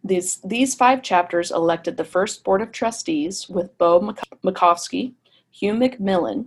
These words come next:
who was the band director at Colorado University at this point, D O Wiley, and F Lee Bowling,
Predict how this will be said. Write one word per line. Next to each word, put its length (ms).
who 80
was 160
the 60
band 260
director 400
at 220
Colorado 500
University 600
at 100
this 160
point, 400
D 240
O 120
Wiley, 540
and 220
F 260
Lee 180
Bowling, 580